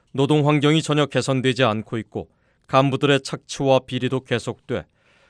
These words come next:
간부와 정부에 대한 노동자들의 불만이 아주 많다고 덧붙였습니다. 알렉산드로 마체고라 북한 주재 러시아 대사는 지난 이월 러시아 매체들에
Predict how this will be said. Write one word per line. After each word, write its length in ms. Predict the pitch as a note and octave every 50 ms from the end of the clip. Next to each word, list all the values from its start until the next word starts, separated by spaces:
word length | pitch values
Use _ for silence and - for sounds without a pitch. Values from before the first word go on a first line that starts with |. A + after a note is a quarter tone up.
| _ _
간부와 500 | - - C3 C3+ C#3 C3 C3 C#3+ C#3 A2+ G#2
정부에 440 | - - C3+ C3+ C3+ C3+ C#3 C3+ A2+
대한 240 | C3+ C3+ B2+ A#2
노동자들의 560 | G#2+ A#2+ A#2+ C3 C3 C3+ A#2 C3 B2 A#2+ C#3 C3+
불만이 480 | - C#3 C3 B2+ B2+ B2 A2+ F2+ D#2 - _ _ _ -
아주 280 | A#2 A#2+ A#2+ - A#2+
많다고 560 | A#2 G#2+ G#2+ A2 A2 - A#2 A#2 G2+ B2 B2+
덧붙였습니다. 760 | - - A#2+ - - - G#2 - - - G2 F#2+ F2+ D#2+ - _ _ _ _ _ _ _ _ _ _ _ _ _ _ -
알렉산드로 600 | C3+ C#3 C#3+ C#3+ - F3+ D#3 D3 D3+ D#3 D#3+ D#3
마체고라 580 | C#3+ C3+ C3 - - D#3 C3 C3+ C#3+ C#3 A#2+
북한 320 | - - - - D3+ C#3+ C3
주재 220 | A#2+ A2 C3+ B2+
러시아 320 | B2 B2 B2 - - C3+
대사는 520 | B2 B2+ B2 G#2+ - B2+ B2 A#2+ G2 F#2 A2 - _ _ _ _ _
지난 300 | - - D3+ C#3+ C#3 C3
이월 320 | C3 C#3 C3 B2 G2 D2+ - _ _ _
러시아 520 | - A#2+ B2 C3 C3 B2+ - D3+ C#3+ C#3 B2+
매체들에 600 | G#2 A#2+ B2 A#2+ - - A#2 B2 C3+ G#2 E2+